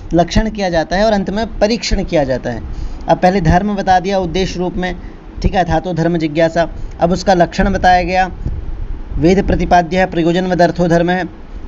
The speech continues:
अब उसका परीक्षण कर रहे हैं कि यदि इस लक्षण में हम प्रयोजनवत शब्द नहीं रखते तो क्या होता।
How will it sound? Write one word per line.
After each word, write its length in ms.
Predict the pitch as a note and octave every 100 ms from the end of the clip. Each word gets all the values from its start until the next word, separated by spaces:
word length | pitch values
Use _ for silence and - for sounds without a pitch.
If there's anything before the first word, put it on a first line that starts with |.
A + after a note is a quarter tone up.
| G3
अब 100 | G3+
उसका 200 | G3+ G#3+
परीक्षण 460 | G#3 F#3+ F#3+ A#3
कर 160 | G#3+ F#3
रहे 200 | E3 D#3
हैं 540 | D#3 F#3+ G#3+ - - -
कि 140 | G3+
यदि 160 | G#3 A#3+
इस 180 | A3
लक्षण 380 | A3 F#3+ - G#3
में 100 | A3
हम 240 | A3 G#3+ -
प्रयोजनवत 840 | F#3 F3+ F#3 F3+ G#3+ G3+ G#3+ A#3 - - - -
शब्द 240 | - F#3 G3+
नहीं 340 | F#3+ F3 A#3
रखते 520 | A#3+ - D3+ A#2+ - - - - - - - - - - - - - - - - - - - - - - -
तो 100 | A3
क्या 160 | G#3+ E3
होता। 360 | D#3 F3+ F#3+